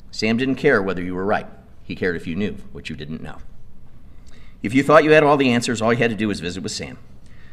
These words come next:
Conversations with Sam were always direct and to the point, if not succinct, but you were never left confused about which direction to go.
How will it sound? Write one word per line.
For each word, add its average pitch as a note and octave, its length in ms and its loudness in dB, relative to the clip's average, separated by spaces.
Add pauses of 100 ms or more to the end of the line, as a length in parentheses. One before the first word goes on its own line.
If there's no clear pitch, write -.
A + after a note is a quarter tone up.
Conversations A2 580 0
with A2 80 -4
Sam A#2+ 240 2
were F2+ 100 0
always G#2 240 2
direct C3+ 400 0 (200)
and G2 120 -2
to - 80 -4
the D#3+ 80 -4
point, G#2 320 -4 (160)
if F#2 120 -4
not F2+ 180 0
succinct, - 420 -6 (600)
but G#2+ 100 2
you G#2 140 4
were F#2+ 80 0
never A#2+ 240 6
left A2 220 2
confused G2 440 -2
about E2 180 -6
which E2 200 -6
direction E2+ 380 -4
to E2+ 60 -6
go. C#2+ 200 -6